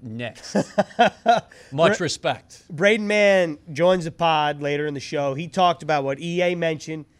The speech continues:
Speaker 2: his tackling in the N F L. I believe he now has two tackles on the year, had one against the Miami Dolphins. Talked some Texas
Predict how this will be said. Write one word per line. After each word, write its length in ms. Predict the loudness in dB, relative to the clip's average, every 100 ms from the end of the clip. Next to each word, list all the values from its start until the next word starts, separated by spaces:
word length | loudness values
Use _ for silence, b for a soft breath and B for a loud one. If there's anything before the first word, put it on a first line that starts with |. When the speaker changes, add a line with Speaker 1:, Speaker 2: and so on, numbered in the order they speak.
| b
Speaker 2:
his 180 | -16 -12
tackling 760 | -2 0 0 -2 0 0 -2
in 120 | -6
the 140 | -4 -2
N 80 |
F 120 | -2 -2
L. 200 | 0 0
I 60 |
believe 300 | -4 -6 -6
he 100 | -6
now 240 | -4 -2 -4
has 140 | -6
two 180 | -10 -8
tackles 480 | -2 -2 -2 -6 -6
on 140 | -6
the 80 | -6
year, 180 | -4 -4
had 200 | -4 -6
one 200 | -6 -6
against 360 | -6 -8 -10 b b b
the 80 | -10
Miami 400 | -6 -4 -4 -8
Dolphins. 640 | -2 2 2 2 -2 -2 -6 b b -2
Talked 260 | 0 0
some 160 | -4 -12
Texas 480 | -6 -8 -8 -14